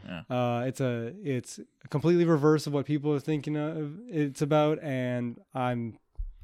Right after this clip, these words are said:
Speaker 2: not gonna talk about it." 'Cause,
Speaker 1: Mm-hmm.
Speaker 2: like I said, in recent years, apparently, according to what people said,
Speaker 1: Mm-hmm.
Speaker 2: he's become more of a man of God and
Speaker 1: Mm-hmm.
Speaker 2: trying to have good conservative values.
Speaker 1: Yeah.
Speaker 2: Um,
Speaker 1: He's trying to be a good Christian girl.
Speaker 2: and then,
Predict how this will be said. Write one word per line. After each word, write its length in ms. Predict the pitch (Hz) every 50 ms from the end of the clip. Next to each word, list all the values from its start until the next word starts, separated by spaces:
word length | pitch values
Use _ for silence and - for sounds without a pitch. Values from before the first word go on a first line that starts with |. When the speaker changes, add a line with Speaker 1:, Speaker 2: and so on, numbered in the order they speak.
| - -
Speaker 2:
not 120 | - 135 127
gonna 120 | 123 120
talk 220 | 117 123 120 113
about 180 | 104 107 110 101
it." 60 | 110
'Cause, 280 | - 190 190 175 156 131
Speaker 1:
Mm-hmm. 100 | 123 143
Speaker 2:
like 100 | 135 131
I 60 | 147
said, 280 | 156 175 185 165 160 151 - - - - - -
in 220 | 135 135 131 123
recent 320 | 117 127 131 - - 147
years, 140 | 139 139 127
apparently, 600 | 127 - - 147 139 135 131 123 113 117 120 131
according 380 | 135 127 - - 123 120 120 120
to 40 | 120
what 120 | 127 120
people 180 | 123 127 127 127
said, 220 | 117 120 123 117 - - -
Speaker 1:
Mm-hmm. 120 | 139 123 127
Speaker 2:
he's 220 | 131 127 123 113
become 320 | 113 120 117 123 - 139
more 180 | 127 123 123 123
of 80 | 120 120
a 80 | 117
man 280 | 113 123 127 127 135 135
of 100 | 135 123
God 400 | 117 135 131 127 127 127 131 127
and 160 | 120 113 135
Speaker 1:
Mm-hmm. 220 | 131 131 131 123
Speaker 2:
trying 240 | 117 - 143 139 135
to 80 | 123 127
have 480 | 131 131 131 127 117 117 117 120 123
good 200 | 117 156 147 135
conservative 640 | - - 127 117 - 147 139 135 127 127 131 135 123
values. 800 | 117 117 123 123 120 120 120 120 117 113 110 113 123 123 - -
Speaker 1:
Yeah. 280 | - 131 120 110 95 95 - _ -
Speaker 2:
Um, 500 | 135 127 120 117 113 113 113 110 107 107 - _ _
Speaker 1:
He's 160 | - 120 -
trying 160 | - - 139 127
to 80 | 120
be 60 | 123
a 40 | 123
good 220 | 113 117 135 131 -
Christian 400 | - 139 123 - - - - 107
girl. 140 | 104 101
Speaker 2:
and 160 | 101 160 165 165
then, 420 | 180 180 175 165 160 160 160 156